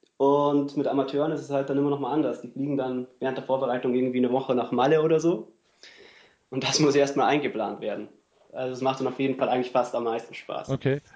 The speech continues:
Speaker 2: Und wahrscheinlich sieht man dann auch die Fortschritte am besten, oder?
Speaker 1: Äh,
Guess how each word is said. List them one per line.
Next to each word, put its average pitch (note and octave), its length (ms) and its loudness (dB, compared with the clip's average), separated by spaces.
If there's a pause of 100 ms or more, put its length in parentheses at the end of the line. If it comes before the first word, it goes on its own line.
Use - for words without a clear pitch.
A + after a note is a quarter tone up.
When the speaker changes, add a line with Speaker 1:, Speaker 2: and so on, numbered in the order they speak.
(140)
Speaker 2:
Und A#2 140 0
wahrscheinlich B2+ 440 0
sieht C#3+ 220 -6
man B2+ 140 0
dann A2+ 80 -2
auch A2+ 160 -6
die A#2+ 100 -6
Fortschritte B2 520 -2
am G2+ 100 -8
besten, G#2 440 -8
oder? G#2+ 280 -6 (1700)
Speaker 1:
Äh, A3 680 2